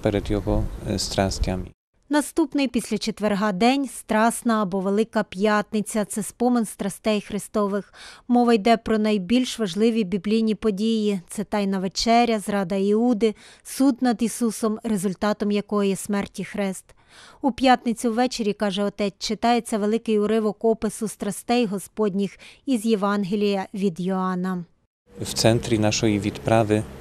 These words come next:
Speaker 1: є хрест rozipjatia. Z огляду на карантинні обмеження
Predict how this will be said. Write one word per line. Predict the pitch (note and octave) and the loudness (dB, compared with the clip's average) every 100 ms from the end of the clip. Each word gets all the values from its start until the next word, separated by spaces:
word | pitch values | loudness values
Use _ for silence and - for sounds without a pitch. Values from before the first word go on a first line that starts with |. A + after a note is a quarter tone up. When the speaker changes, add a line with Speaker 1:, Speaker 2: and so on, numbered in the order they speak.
| - - - - - A#2 | -16 -16 -16 -14 -4 -4
Speaker 1:
є | G2+ G2+ G#2 G2+ G#2+ - - | -2 0 2 2 0 -8 -8
хрест | - G2+ F#2+ - - - | -2 0 0 -2 -10 -4
rozipjatia. | G#2 F#2+ G#2+ - G2 F#2+ - F#2+ G2 - - - - - - - - - - - - | -2 -2 -2 -2 -2 -2 -4 -6 -8 -14 -20 -18 -18 -18 -18 -18 -20 -20 -20 -16 -8
Z | G2+ - | -4 -2
огляду | G2+ G#2+ G2+ | 0 0 0
на | G#2 | -2
карантинні | G2+ G#2+ G#2+ G2+ A2 G#2+ G#2 | 0 0 0 0 0 0 -2
обмеження | G2 A2 A#2 A2 G#2 - G#2+ | 0 -2 0 -2 -4 -2 -2